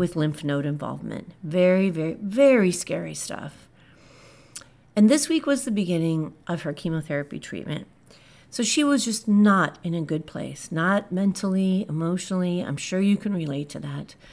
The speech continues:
I remember how sick I felt, just so sick to my stomach at the thought of getting hooked up to that chemotherapy drip.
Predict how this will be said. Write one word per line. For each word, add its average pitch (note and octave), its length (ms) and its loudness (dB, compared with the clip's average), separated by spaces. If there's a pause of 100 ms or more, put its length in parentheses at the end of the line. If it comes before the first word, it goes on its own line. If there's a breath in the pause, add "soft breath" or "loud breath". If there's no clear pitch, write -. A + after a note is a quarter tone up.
(640 loud breath)
I F3 220 8
remember G3+ 480 8
how F3+ 180 0
sick F3+ 360 -4
I F#3 200 2
felt, F#3 640 -2
just - 300 -4
so - 720 2
sick G#3+ 340 -2
to G#3+ 100 -2
my G3+ 140 2
stomach F#3 420 -2
at - 120 -16
the F3 60 -16
thought - 380 -4
of F3 120 -8
getting D3+ 200 -6
hooked F3+ 300 -4
up E3+ 180 -2
to - 80 -6
that - 240 -6
chemotherapy F3+ 680 -2
drip. E3+ 360 -4